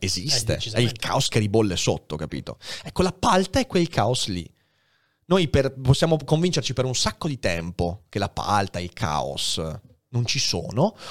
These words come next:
Speaker 1: o che possiamo trasformarli in qualcosa di digeribile per noi,
Speaker 2: Mhm.
Speaker 1: ma poi alla fine non succede e ne veniamo travolti.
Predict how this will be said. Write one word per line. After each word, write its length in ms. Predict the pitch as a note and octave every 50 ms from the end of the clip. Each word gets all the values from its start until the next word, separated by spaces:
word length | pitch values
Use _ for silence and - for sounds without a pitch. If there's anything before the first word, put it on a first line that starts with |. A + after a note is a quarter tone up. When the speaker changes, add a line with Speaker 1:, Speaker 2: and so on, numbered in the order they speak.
| - - - - - _ -
Speaker 1:
o 120 | D#3 -
che 180 | - - - -
possiamo 600 | - - - - - - - G#3+ B3 B3 - -
trasformarli 1400 | - - - - - - - - D3+ C#3 B2+ A#2+ B2+ C#3 G3 - - A#3+ D#3 B2 G#2+ G#2 G2+ F#2+ F#2+ F#2+ G2 - _ -
in 220 | C3 C3 B2+ B2
qualcosa 580 | - - C#3 C3+ B2+ - - F#3+ F#3 F3 C3 B2
di 360 | A#2+ C3 D#3 E3 D3+ C3+ B2+
digeribile 840 | A#2+ B2+ D3+ C#3 A#2 B2+ D#3 D#3 G3 A3 G#3 E3 C#3 C#3 B2 A#2+ A2+
per 180 | - A#2+ A#2 A#2+
noi, 400 | A#2+ G#2 G2 F2 F2 G2+ C#3+ G3+ C3 A2
Speaker 2:
Mhm. 180 | A2+ C#3+ C#3+ C#3 _ - - - - - - - - - _ _ _ _ _ _ _ _
Speaker 1:
ma 120 | - D3+
poi 160 | C#3+ - G2 A2+
alla 120 | D#3+ F#3+
fine 220 | - - - E2+
non 160 | G#2 B2+ C3 C3
succede 600 | - - D3+ - - - - - - G2 A#2 B2+
e 20 |
ne 120 | B2 A2+
veniamo 400 | G#2+ G#2 G#2+ G#2+ F#2+ F2 F#2 G#2 -
travolti. 680 | - - G2+ F2+ - - - - - - - - F#2+